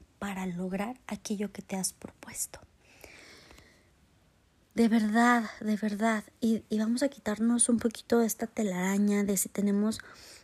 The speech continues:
este, déficit de atención porque no podemos terminar tareas. Quitémonos esta situación de castigarnos pensando que, este, nos encanta procrastinar.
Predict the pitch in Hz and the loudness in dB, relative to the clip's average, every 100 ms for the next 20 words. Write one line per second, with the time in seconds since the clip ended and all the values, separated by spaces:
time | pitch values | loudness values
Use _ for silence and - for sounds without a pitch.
0 | _ - - 202 - - 190 190 190 202 | _ -8 -4 -2 -2 -2 0 0 0 -2
1 | 226 - 202 175 - 180 190 - 208 202 | -2 -4 -4 -8 -6 -4 -2 0 0 -2
2 | 202 202 196 190 190 196 190 196 196 185 | -2 -2 -2 -2 0 0 0 -2 -4 -2
3 | 185 180 - 170 170 180 180 175 - - | -2 -2 -6 -8 -6 -6 -6 -6 -10 -18
4 | - - 214 220 214 226 226 220 196 - | -14 -8 -2 2 4 4 4 2 -2 -2
5 | 202 202 190 - - - - - _ _ | -2 -2 -6 -14 -20 -20 -20 -20 _ _
6 | 185 - 233 190 - - 202 196 190 190 | -8 -4 -2 0 0 0 0 0 0 -2
7 | 190 180 - 190 196 190 196 202 - - | -4 -6 -4 -4 -4 -2 -2 -4 -8 -16
8 | - - 208 202 - 190 190 196 - 196 | -18 -2 0 4 4 2 0 -2 -2 -4
9 | - - 190 - - - - 202 190 190 | -6 -6 -4 -4 -4 -8 -6 -4 -2 -2
10 | 185 190 180 190 190 190 - 180 - 185 | -2 -4 -6 -8 -8 -6 -2 0 0 -2
11 | 185 202 196 196 | -2 0 -2 -4